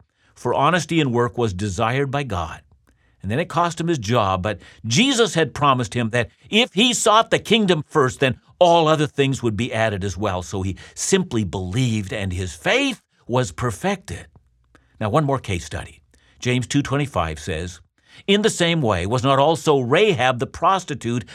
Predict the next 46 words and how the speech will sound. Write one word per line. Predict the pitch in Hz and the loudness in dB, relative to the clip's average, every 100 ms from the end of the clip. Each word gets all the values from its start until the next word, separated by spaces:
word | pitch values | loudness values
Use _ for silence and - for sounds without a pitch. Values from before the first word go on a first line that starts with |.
| - - | -20 -2
justified | 135 170 - 139 131 127 | 0 0 -2 -2 0 0
by | 107 110 | 0 -2
works | 113 160 170 135 - - - - | 0 0 0 -2 -8 -16 -18 -8
when | 120 180 233 | 2 2 2
she | - 220 | -2 -2
received | 202 - 180 147 | -2 0 -2 -2
the | 131 | -2
messengers | 127 143 135 127 107 127 107 | 0 -2 -2 -6 -2 -2 -2
and | 120 110 | -6 -6
sent | - 135 | -4 -4
them | 127 113 | -2 -2
out | 104 101 | -2 -2
another | 95 92 | -4 -4
way?" | 90 82 69 - _ _ _ _ _ _ _ _ | -6 -6 -8 -14 _ _ _ _ _ _ _ _
And | 127 | 0
this | 180 | 2
is | |
the | 151 | 2
case | 147 151 147 | 2 0 0
of | 120 | -6
the | |
prostitute | 98 131 147 147 120 135 | -4 0 0 0 -4 -4
of | 113 | -2
Jericho, | 101 151 208 - 110 117 - _ | 0 2 2 2 2 0 -2 _
who | 143 135 | 2 6
hid | 208 196 | 6 4
the | |
Jewish | 143 170 214 185 | -2 -2 -2 -2
spies | - 151 151 131 | -2 0 0 0
in | |
her | 131 123 92 | 0 0 0
house, | 87 95 - - - | -2 -6 -10 -18 -6
believing | - 147 190 285 175 139 151 160 - - | 0 2 4 4 2 0 0 -4 -12 -4
that | - 143 | 0 4
her | 190 | 4
city | 208 214 196 | 4 2 4
had | 175 151 | 2 2
been | 143 139 | 0 0
condemned | 135 135 160 190 | -2 2 2 2
by | 139 131 | 0 0
God | 113 95 95 107 - - | 0 0 0 0 -4 -2
and | 175 | 2
believing | 156 175 269 233 165 131 | 2 2 2 2 2 0
that | 135 110 | -2 0
those | 220 311 320 | 2 2 0
spies | - 180 156 160 165 | -2 -4 0 2 0